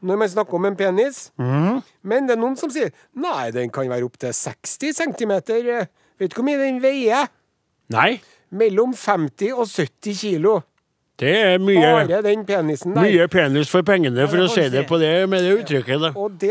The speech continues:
Speaker 1: så, og den har jo et bein inni, se på det beinet her.
Speaker 2: Oi,
Speaker 1: Det,
Speaker 2: oi, oi,
Speaker 1: det er
Speaker 2: oi,
Speaker 1: bein
Speaker 2: oi.
Speaker 1: i penisen, den hvalen. Og
Speaker 2: Ja.
Speaker 1: når dere da hvaler
Speaker 2: Jeg har hørt
Speaker 1: her
Speaker 2: om bein i nesen, jeg, men jeg har ikke hørt om bein i penis før enn.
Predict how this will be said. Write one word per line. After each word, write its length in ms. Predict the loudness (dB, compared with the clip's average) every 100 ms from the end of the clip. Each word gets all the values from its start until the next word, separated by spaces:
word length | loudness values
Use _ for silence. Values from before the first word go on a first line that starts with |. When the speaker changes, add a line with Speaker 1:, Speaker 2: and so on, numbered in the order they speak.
| -4
Speaker 1:
så, 180 | -6 -8
og 120 | -6 -4
den 140 | -4
har 160 | -4 -4
jo 100 | -4
et 120 | -6 -10 -2
bein 320 | -2 -2 -6
inni, 240 | -2 -2
se 120 | -2 -4
på 120 | -4
det 140 | -4 -2
beinet 340 | -2 0 0
her. 220 | 0 -2 -4
Speaker 2:
Oi, 380 | 0 0 0 -2 -4
Speaker 1:
Det, 120 | -4
Speaker 2:
oi, 280 | -2 -4 -4
oi, 240 | -2 0 -2
Speaker 1:
det 80 |
er 60 | -2
Speaker 2:
oi, 140 | -2
Speaker 1:
bein 320 | -2 -2 -4 -4
Speaker 2:
oi. 40 |
Speaker 1:
i 20 |
penisen, 500 | -6 -6 -6 -6 -6
den 200 | -6 -4
hvalen. 300 | -4 -4 -6 -12 _ -20 -8
Og 140 | -6 0
Speaker 2:
Ja. 60 |
Speaker 1:
når 140 | 0 0
dere 340 | 0 0 0
da 160 | 0 0
hvaler 320 | 0 0 2
Speaker 2:
Jeg 100 | 4
har 80 | 4
hørt 40 |
Speaker 1:
her 60 | 4
Speaker 2:
om 80 | 4
bein 260 | 4 4 2
i 60 |
nesen, 560 | 4 4 4 2 0 2
jeg, 480 | 4 4 6 4 4
men 180 | 2 2
jeg 300 | 2 2 2
har 100 | 0
ikke 200 | 0 -2
hørt 160 | -2 -2
om 140 | 0
bein 240 | 0 2
i 80 | 0
penis 460 | 2 0 0 -2 -2
før 180 | -2 0
enn. 220 | 0